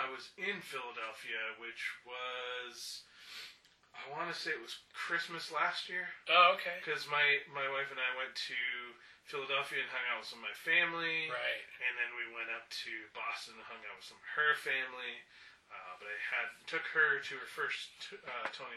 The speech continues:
Speaker 1: Luke's cheesesteak with sharp provolone, the grilled onions, delicious sandwich.
Speaker 2: Do you eat, like, the hot peppers too?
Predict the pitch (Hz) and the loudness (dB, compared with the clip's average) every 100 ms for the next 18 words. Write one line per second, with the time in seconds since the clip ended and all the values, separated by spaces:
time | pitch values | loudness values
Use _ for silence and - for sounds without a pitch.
0 | 113 110 - - - - - 107 104 - | -14 -14 -12 -8 -6 -6 -6 -6 -8 -12
1 | - - - - - _ - - - 156 | -16 -18 -18 -20 -20 _ -20 -12 0 4
2 | 147 143 147 131 131 135 135 131 131 - | 6 6 2 0 -2 -2 0 -2 -6 -12
3 | - - 139 131 131 127 123 120 120 - | -16 -4 -2 0 -2 -4 -6 -10 -10 -8
4 | - - - - - - - - - - | -6 -8 -16 -20 -20 -18 -14 -12 -8 -6
5 | - - - - - - - - - - | -4 -4 -6 -8 -6 -4 -4 -6 -10 0
6 | 139 139 147 139 - 131 135 - 135 - | 2 6 6 4 2 4 4 4 0 -2
7 | 139 139 - 131 | -4 -6 -4 -6